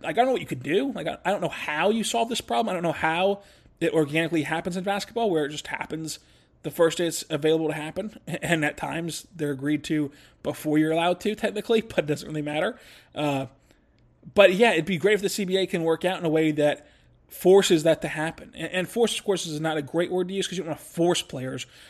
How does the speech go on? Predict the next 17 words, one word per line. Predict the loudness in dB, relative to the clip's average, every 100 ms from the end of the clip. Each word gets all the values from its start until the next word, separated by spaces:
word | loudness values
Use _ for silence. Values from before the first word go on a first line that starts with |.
| _
to | -6
sign | 0 0 0 2
deals | 2 2
that | -2
they're | -6
not | -6
comfortable | -6 -4 0
with. | 0 -2 -8 -10
You | -4
know, | -2
you | 0
want | -2 -2
players | -2 -2 0
to |
have | -2
enough | -2 -6
time | -6 -6 -4 -6